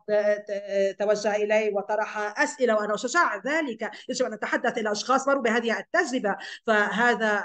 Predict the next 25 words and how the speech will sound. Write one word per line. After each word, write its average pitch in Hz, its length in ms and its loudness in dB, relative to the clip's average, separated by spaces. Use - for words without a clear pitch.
آه، 208 60 -2
طبعًا 208 480 -2
مهم 214 220 -4
جدًا. 240 600 2
آه، 226 180 2
لا 208 120 2
سيما 208 260 0
أن 208 80 -2
كنا 220 300 0
نشعر 208 340 0
بالقلق، 202 760 -2
يجب، 214 320 -2
يمكننا 226 500 -2
أن 220 100 2
نحصل 226 300 -2
على 208 160 -4
المعلومات 208 400 -4
من 254 100 -6
أشخاص 285 400 -2
مثلي 302 400 -6
أنا. 190 240 -4
آه، 220 160 2
ونحن 254 460 0
علينا، 220 680 -2
مثلًا، 220 280 -4